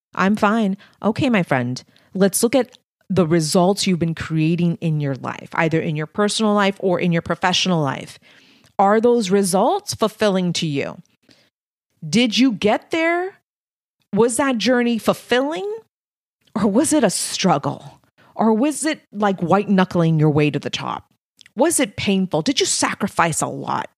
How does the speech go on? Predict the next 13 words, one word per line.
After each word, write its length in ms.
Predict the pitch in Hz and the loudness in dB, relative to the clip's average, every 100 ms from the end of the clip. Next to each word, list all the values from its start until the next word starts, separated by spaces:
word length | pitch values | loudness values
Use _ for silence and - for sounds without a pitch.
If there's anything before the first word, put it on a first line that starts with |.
| _ _ - | _ _ -4
to 80 | |
have 340 | 190 - 196 180 | -2 0 2 2
what 160 | 175 | 0
you 100 | 185 | -2
have 280 | 156 165 151 | -2 0 -2
today? 500 | - 156 160 - - _ _ - - - - | -4 -6 -6 -10 -16 _ _ -20 -20 -20 -14
Start 520 | - - 262 247 233 | -6 0 2 2 0
looking 520 | 185 269 359 381 359 330 | 0 0 0 -2 -4 -4
at 260 | 226 208 196 | -2 -2 0
what 320 | 190 190 175 | 0 0 0
you 160 | 185 240 | 0 0
have 260 | 254 247 | 0 -4
created 600 | - 220 202 196 196 190 | -4 -2 0 0 0 -4